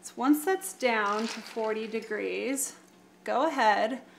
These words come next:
and just get a plastic container. You wanna do the, I like doing them in smaller portions so I can just grab a dinner at a time. But you're gonna pour it in and just make sure the container is freezer safe.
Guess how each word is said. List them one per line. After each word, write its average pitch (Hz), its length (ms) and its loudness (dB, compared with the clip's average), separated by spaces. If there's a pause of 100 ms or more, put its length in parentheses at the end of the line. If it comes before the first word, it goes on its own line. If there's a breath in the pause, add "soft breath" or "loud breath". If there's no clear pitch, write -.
(300 loud breath)
and 220 140 -6
just 233 320 0
get 233 280 0
a 220 320 -2
plastic 226 440 -2
container. 214 880 -4
You 226 160 -4
wanna 247 200 0
do 262 160 0
the, 254 120 0
I 247 100 8
like 277 140 6
doing 262 200 0
them 240 120 0
in 220 120 -2
smaller 214 360 2
portions 220 680 -4
so 202 260 0
I 208 120 0
can 220 180 -6
just 202 180 -4
grab 202 440 2 (420 loud breath)
a 226 80 -4
dinner 214 320 2
at 208 100 0
a 208 60 0
time. 208 560 0 (540 loud breath)
But 208 240 0
you're - 100 -14
gonna 214 140 -10
pour 277 320 4
it 311 80 6
in 233 280 2
and 220 120 -2
just 220 200 -4
make 240 300 -2
sure 240 320 0
the 220 140 -4
container 214 640 -2
is 208 600 -2
freezer 202 280 -6
safe. - 580 -6